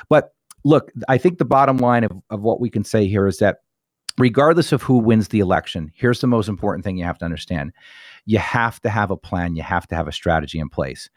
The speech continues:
When you have a plan and you have a strategy, you can work that plan and you can work that strategy. If you have just, uh, a pile of stuff and you've got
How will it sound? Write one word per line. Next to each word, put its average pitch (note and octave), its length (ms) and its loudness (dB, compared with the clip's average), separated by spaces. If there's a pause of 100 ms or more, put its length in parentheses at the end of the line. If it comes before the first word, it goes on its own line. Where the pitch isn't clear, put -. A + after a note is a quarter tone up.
(300)
When G#2 160 0
you G2+ 60 2
have A2+ 240 0
a D3+ 60 -2
plan A2 500 0
and F#2 120 -4
you E2+ 60 -4
have F2+ 180 -2
a G2+ 60 0
strategy, F#2 760 -2
you G2 140 -2
can F#2+ 200 0
work G2 240 0
that - 200 0
plan F#2 400 0
and F#2 160 -4
you F2 60 -4
can F2 160 -4
work E2+ 220 -4
that D#2+ 160 -4
strategy. D2 580 -4 (960)
If C3 180 4
you B2 60 6
have C#3 500 0
just, - 380 -2 (160)
uh, F#2 320 0 (160)
a A2 80 -2
pile A2+ 400 0
of G2+ 80 0
stuff - 560 -4
and G2 160 -2
you've F#2 180 -4
got F#2 280 0